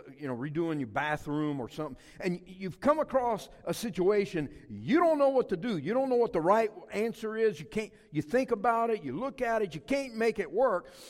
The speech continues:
And then you go to bed. And you're like, "Well, I've done all I can do. I'll figure it out tomorrow. I'm, it's gonna be there tomorrow when I get there." And then you go to bed and you wake up, you have your cup of coffee, maybe you have your time with God,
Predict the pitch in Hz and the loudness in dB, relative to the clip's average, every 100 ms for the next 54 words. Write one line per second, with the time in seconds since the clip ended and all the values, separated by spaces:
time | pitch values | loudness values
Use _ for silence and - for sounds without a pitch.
0 | - - - 233 320 392 339 320 330 269 | -20 -14 2 2 4 0 2 4 2 8
1 | 311 320 262 117 - - _ _ _ _ | 8 8 4 -4 -16 -20 _ _ _ _
2 | _ _ 175 165 143 110 190 381 123 127 | _ _ -4 -2 -4 -6 -8 -10 -8 -4
3 | 190 220 220 233 196 175 254 220 165 - | -2 -2 -4 -6 -10 -10 -6 -6 -6 -10
4 | _ - 175 185 175 180 165 156 117 101 | _ -8 -4 -4 -4 -6 -8 -8 -6 -8
5 | 117 117 117 - 123 110 110 131 156 160 | -10 -10 -14 -10 -8 -8 -8 -8 -2 -4
6 | 151 151 151 147 135 131 127 - 107 - | -4 -6 -4 -4 -6 -6 -8 -8 -12 -12
7 | - - - 135 151 156 - - 147 160 | -20 -20 -10 -4 -2 -2 -4 -14 -4 0
8 | 240 196 233 180 135 135 190 196 214 170 | 0 2 2 2 -4 0 0 0 0 2
9 | 147 - - _ _ 135 190 180 214 180 | 0 -10 -20 _ _ 2 2 -2 -2 -2
10 | 175 - 170 170 175 160 151 170 170 156 | -4 -4 -2 -2 -4 -2 -2 -2 -4 -6
11 | - 165 156 147 139 151 151 | -4 -4 -4 -4 -2 0 0